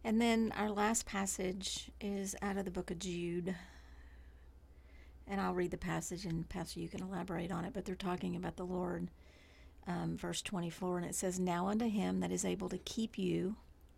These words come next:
you and me, from falling, <laughs> and to present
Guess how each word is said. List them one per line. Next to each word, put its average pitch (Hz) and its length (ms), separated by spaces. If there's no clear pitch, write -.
you 180 160
and 208 120
me, 185 380
from 196 200
falling, 180 580
<laughs> 269 80
and 226 140
to 226 80
present 196 540